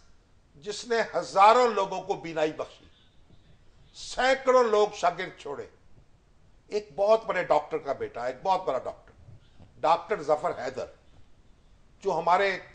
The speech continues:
काबिल, काबिल फख्र हमारे डॉक्टर थे,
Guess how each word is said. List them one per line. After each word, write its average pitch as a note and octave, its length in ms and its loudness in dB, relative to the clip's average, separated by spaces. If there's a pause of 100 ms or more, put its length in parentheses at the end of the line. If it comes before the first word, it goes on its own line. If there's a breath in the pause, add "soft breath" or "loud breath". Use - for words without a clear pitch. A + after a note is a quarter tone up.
(420)
काबिल, F#3 300 0
काबिल G3 440 4
फख्र G3+ 340 -4 (520)
हमारे F3+ 220 0
डॉक्टर D#3 400 0
थे, - 180 -20